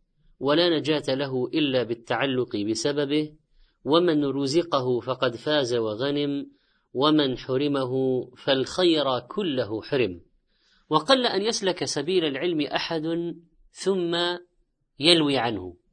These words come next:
إلا من لم يذق عسيلته، فقد قال النبي صلى الله عليه وسلم:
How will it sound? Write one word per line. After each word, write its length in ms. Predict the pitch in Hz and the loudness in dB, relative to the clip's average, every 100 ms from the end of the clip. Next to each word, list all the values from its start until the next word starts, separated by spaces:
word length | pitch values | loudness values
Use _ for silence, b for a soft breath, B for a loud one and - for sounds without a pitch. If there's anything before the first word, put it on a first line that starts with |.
| - | 4
إلا 400 | 240 233 160 135 | 4 6 4 4
من 320 | 127 196 175 | 2 2 2
لم 200 | 143 131 | -2 0
يذق 440 | 147 196 208 208 151 | 0 0 -2 -4 -4
عسيلته، 680 | 147 131 127 127 104 90 87 _ _ _ _ _ | -2 0 0 -2 -4 -8 -16 _ _ _ _ _
فقد 320 | - 139 151 143 | -8 0 0 2
قال 300 | 202 214 180 | 6 6 6
النبي 420 | 139 135 170 151 | 2 -2 -2 -2
صلى 240 | - 123 | -2 -2
الله 360 | 120 147 143 117 | 2 2 2 2
عليه 360 | 123 147 135 | 2 0 0
وسلم: 680 | 120 113 131 123 117 117 113 | -2 -2 -2 0 -2 -2 -6